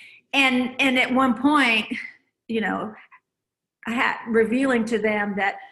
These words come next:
that my lineage was what is represented in these statues, and taking responsibility for that and saying,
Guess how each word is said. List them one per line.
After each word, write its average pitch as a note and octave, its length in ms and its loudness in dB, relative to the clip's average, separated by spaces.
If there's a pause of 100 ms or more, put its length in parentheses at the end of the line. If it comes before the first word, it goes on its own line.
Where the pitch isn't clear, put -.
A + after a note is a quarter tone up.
(180)
that G#3+ 280 -6
my G#3 360 0
lineage G#3+ 680 -2
was F#3+ 640 -4 (920)
what G3 160 -4
is F#3+ 160 -4
represented F#3+ 580 -4
in F#3 120 -6
these F#3 180 -12
statues, F3+ 540 -8 (380)
and G3 180 -6
taking G#3+ 300 -4
responsibility G3 960 -4
for F#3 240 -8
that - 380 -8
and G3 160 -4
saying, F#3 380 -8